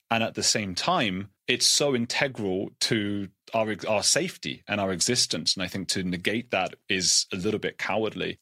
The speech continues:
Uh, a lot of Jewish people do, and they say, "Oh, Israel, I don't." And it's like, but those would be the people that would come to your rescue if you ever needed it again. So it's a complicated, crazy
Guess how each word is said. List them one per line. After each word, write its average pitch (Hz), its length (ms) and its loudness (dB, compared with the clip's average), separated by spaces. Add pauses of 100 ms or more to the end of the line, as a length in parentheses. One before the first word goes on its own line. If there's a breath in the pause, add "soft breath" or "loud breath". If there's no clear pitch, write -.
Uh, 87 400 0
a 98 60 -4
lot 104 140 2
of 90 80 -8
Jewish 95 180 0
people 90 200 -8
do, 95 340 0 (180)
and 90 180 -2
they 85 80 2
say, 87 220 2
"Oh, 104 180 2
Israel, 92 440 0 (120)
I 98 160 2
don't." 87 240 -4 (140)
And 107 80 -4
it's 104 100 0
like, 98 140 -4
but 92 180 -6
those 120 280 0
would - 140 -6
be 113 100 0
the 104 100 -2
people 104 540 0 (140)
that 95 120 0
would 98 100 -10
come 101 220 -2
to - 100 0
your 95 140 2
rescue 92 440 2
if 73 160 -4
you 92 60 0
ever 87 140 -2
needed 120 340 0
it - 140 -4
again. - 320 -6 (200)
So 104 520 2
it's - 180 2
a 110 60 -2
complicated, 101 800 -2 (200)
crazy 95 540 0